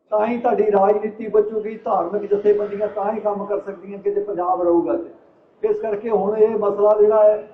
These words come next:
ਇਹ ਸਾਰਿਆਂ ਦਾ ਸਾਂਝਾ ਹੈ, ਤੇ ਸਾਰਿਆਂ ਨੂੰ ਇਹਦੇ 'ਚ ਆਪਣਾ ਵੱਧ ਤੋਂ ਵੱਧ ਯੋਗਦਾਨ ਪਾਉਣਾ ਚਾਹੀਦਾ।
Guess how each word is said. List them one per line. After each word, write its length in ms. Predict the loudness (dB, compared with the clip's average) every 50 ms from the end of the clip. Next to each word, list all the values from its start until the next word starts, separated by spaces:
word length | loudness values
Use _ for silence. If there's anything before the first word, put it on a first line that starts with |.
| -20 -20 -20 _ -20 -20 -20 _ _ _ -6
ਇਹ 100 | -4 -4
ਸਾਰਿਆਂ 460 | -4 -2 0 2 2 2 2 0 0
ਦਾ 180 | 0 0 0 0
ਸਾਂਝਾ 400 | -2 -4 -4 0 0 2 2 2
ਹੈ, 340 | 2 0 -2 -6 -14 -20 -20 _ -20 -20 _ _ -20 -20 -20 _ -8 -4
ਤੇ 120 | -4 -2
ਸਾਰਿਆਂ 520 | -4 -2 -2 0 2 4 4 4 2 2
ਨੂੰ 180 | 0 -2 -2 -4 -6 -8 -12 -16 -20 -20 _ _ _ _ _ _ _ _ _ _ _ _ _ _ _ 2
ਇਹਦੇ 260 | 2 4 4 2 2
'ਚ 40 | 0
ਆਪਣਾ 640 | 0 0 -2 -2 -6 -6 -6 -4 -4 -6 -8 -10 -14 -20 -20 -20 _ _ _ _ _ _ _ _ _ _ _ _ _ _ -2
ਵੱਧ 160 | 0 0 0 2
ਤੋਂ 140 | 0 0 2
ਵੱਧ 300 | 2 2 2 2 4 4
ਯੋਗਦਾਨ 380 | 4 6 4 4 0 -2 -2 -4
ਪਾਉਣਾ 300 | -6 -8 -8 -8 -8 -6
ਚਾਹੀਦਾ। 440 | -6 -6 -4 -4 -6 -6 -8 -8